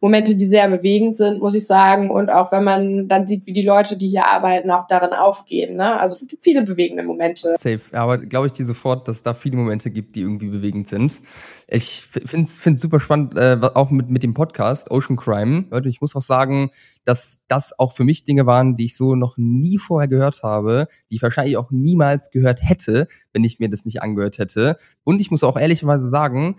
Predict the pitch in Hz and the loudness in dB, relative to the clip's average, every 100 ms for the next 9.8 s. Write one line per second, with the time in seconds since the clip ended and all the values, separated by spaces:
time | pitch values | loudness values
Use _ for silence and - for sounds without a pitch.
0 | - _ 120 123 120 185 - - _ - | -14 _ -4 -2 0 0 -2 -16 _ -4
1 | 180 208 196 185 185 _ _ _ _ 127 | -2 0 2 0 -2 _ _ _ _ 2
2 | 131 127 120 151 135 202 165 127 123 - | 4 2 0 -2 -2 -2 0 0 0 -2
3 | 120 117 113 147 139 131 127 127 110 - | -2 0 0 0 0 0 -2 -2 -4 -4
4 | - 127 - 104 - 101 104 - 135 147 | -4 -6 -6 -10 -6 -6 -6 -6 -6 -2
5 | 123 123 120 - 151 147 147 - 117 113 | -2 -2 -4 -2 0 2 0 0 -2 -2
6 | - 147 143 - - 143 110 107 123 196 | -2 -4 -4 -6 -4 -2 -2 -2 -2 -4
7 | - - 123 - 156 - - - 147 175 | -6 -4 -2 0 2 0 2 2 4 2
8 | - - 131 139 - 139 123 139 131 135 | -4 -2 -2 0 -2 -2 0 2 2 4
9 | 151 - 135 131 139 120 127 - | 2 2 0 2 2 2 2 0